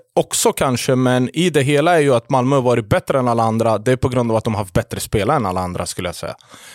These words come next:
Eh, men nu när andra klubbar har börjat mer rätt, eh, börjat jobbat mer rätt, börjat få en starkare ekonomi,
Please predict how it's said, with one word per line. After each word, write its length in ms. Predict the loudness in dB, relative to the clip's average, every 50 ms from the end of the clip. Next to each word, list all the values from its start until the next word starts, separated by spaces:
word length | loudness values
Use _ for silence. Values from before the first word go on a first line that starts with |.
| -20 -10 _
Eh, 260 | -2 0 2 2 2 2
men 280 | 2 2 2 4 2 0
nu 280 | 0 2 2 2 4
när 100 | 2 2
andra 240 | 2 2 0 0 0
klubbar 260 | 0 0 0 2 2
har 80 | 2 2
börjat 240 | 2 2 2 2 2
mer 200 | 0 0 0 2
rätt, 380 | 2 2 2 0 _ _ -2
eh, 120 | -2 -2 0
börjat 280 | 0 0 0 2 2
jobbat 320 | 2 2 2 0 -2 -2 -2
mer 180 | -4 -2 0
rätt, 240 | 0 0 0 -2 _
börjat 300 | -2 0 0 0 0 0
få 100 | -2 -2
en 60 | -2
starkare 480 | -2 -2 -2 -2 -2 -2 -2 -2 -2 -2
ekonomi, 580 | -4 -4 -4 -4 -2 -2 0 0 0 -2 -4